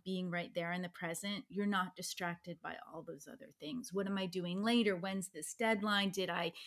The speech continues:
answer that email? What time do I have to pick up the kids? Am I feeling anxious? You're just focusing on the moment. And that's something we should all do every day for mental health,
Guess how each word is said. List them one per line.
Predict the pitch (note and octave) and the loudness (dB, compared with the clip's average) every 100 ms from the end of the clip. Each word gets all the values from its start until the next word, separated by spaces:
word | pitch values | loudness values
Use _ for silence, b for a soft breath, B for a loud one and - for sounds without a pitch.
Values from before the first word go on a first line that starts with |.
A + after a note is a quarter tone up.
| B B | B B
answer | G#3 G#3 - F#3 | -2 -2 -2 -2
that | F3 E3+ - | -2 -2 -2
email? | B3+ B3+ A#3+ A3+ G#3+ G3+ | 6 10 10 8 4 4
What | F#3+ | 2
time | - F#3 | 0 -6
do | E3 | -2
I | D3+ | -4
have | D#3+ | -4
to | D#3+ - | -8 -8
pick | - - | -14 -10
up | D#3 _ | -10 _
the | C#3+ - | -12 -12
kids? | - C#4 B3+ A#3+ G#3 F3 B B B G#3 | -2 4 6 6 4 0 B B B -2
Am | G3+ | 0
I | F3 | 0
feeling | F3 E3+ D3+ D3+ - | 0 -2 0 -2 2
anxious? | A#3+ A#3+ A#3+ A#3 G#3 G3 | 4 6 6 4 4 4
You're | G#3+ G#3 | 2 0
just | F#3 A#3 A3 A3 - | 2 4 4 4 0
focusing | G3 F#3+ F#3+ - F3+ E3+ | 0 0 -2 -4 -4 -4
on | F3 E3+ E3+ D#3+ | -2 0 -2 -4
the | |
moment. | D#3+ E3 C#3+ C4 - _ - - _ _ _ _ _ _ _ _ _ _ _ - | -6 -6 -6 -10 -16 _ -16 -16 _ _ _ _ _ _ _ _ _ _ _ 10
And | C4+ | 12
that's | G4+ - | 12 8
something | B4+ F#4 | 4 6
we | D4 | 6
should | C#4 B3 | 6 6
all | - G#3+ | 6 6
do | A3+ A#3 | 6 4
every | - F#3 F#3 | 2 0 0
day | F3+ D#3 B2+ E3+ _ _ | -2 -2 -4 -8 _ _
for | A3 | 0
mental | G3 E3+ - | 2 0 -4
health, | - - - | -8 -8 -8